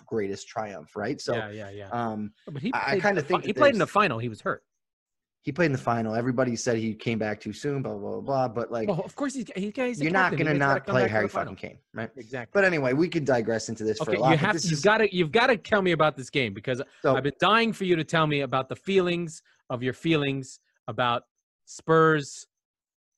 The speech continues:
Speaker 2: two, Brighton one. And
Speaker 1: So
Speaker 2: what
Speaker 1: there's
Speaker 2: happened?
Speaker 1: two controversial V A R calls. We're gonna just ro-, go right past them. We'll get back to that in a second.
Speaker 2: <laughs>
Speaker 1: In the seventieth minute, and, and as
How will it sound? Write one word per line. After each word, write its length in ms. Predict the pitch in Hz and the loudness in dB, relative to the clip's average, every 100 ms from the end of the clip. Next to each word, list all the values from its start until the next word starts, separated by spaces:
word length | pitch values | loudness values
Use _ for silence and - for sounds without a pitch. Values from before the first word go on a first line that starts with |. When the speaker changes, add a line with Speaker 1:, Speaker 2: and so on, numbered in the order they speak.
| _ | _
Speaker 2:
two, 400 | - 180 127 123 - _ _ | 4 4 4 0 -10 _ _
Brighton 460 | 107 123 131 123 117 | -4 0 0 -2 -4
one. 360 | 120 104 95 98 _ _ - | -2 -2 -6 -18 _ _ -6
And 80 | |
Speaker 1:
So 60 | 160 | 0
Speaker 2:
what 60 | 151 | 4
Speaker 1:
there's 120 | - | 4
Speaker 2:
happened? 140 | 110 214 | 2 2
Speaker 1:
two 140 | 208 202 | 2 0
controversial 560 | 185 180 175 175 165 | 0 0 0 -2 0
V 180 | 147 151 | 2 6
A 120 | 147 | 6
R 120 | 139 | 6
calls. 240 | 135 123 110 | 2 -2 -2
We're 60 | |
gonna 160 | 120 107 | -4 -6
just 180 | 104 101 | -6 -6
ro-, 180 | 104 127 | -2 0
go 140 | 117 104 | 0 0
right 320 | 104 131 135 | 0 0 0
past 300 | 113 117 - | 0 -2 -4
them. 200 | - - | -10 -8
We'll 180 | 127 123 | -4 0
get 180 | 120 117 | 2 2
back 200 | 131 117 | 0 0
to 60 | 120 | -2
that 140 | 117 | -2
in 60 | 101 | -2
a 40 | |
second. 340 | - 110 104 92 - - | -6 -8 -8 -14 -18 -16
Speaker 2:
<laughs> 100 | 302 - - - - _ | -16 -14 -18 -18 -20 _
Speaker 1:
In 180 | 139 131 | 0 0
the 160 | 113 120 | 0 -4
seventieth 720 | - - 180 175 175 170 147 | -2 2 2 2 2 0 0
minute, 320 | 143 117 - | -4 -4 -6
and, 260 | 110 113 113 | -4 -4 -2
and 200 | 117 117 | -4 -2
as 460 | 113 131 120 - | 0 0 0 -6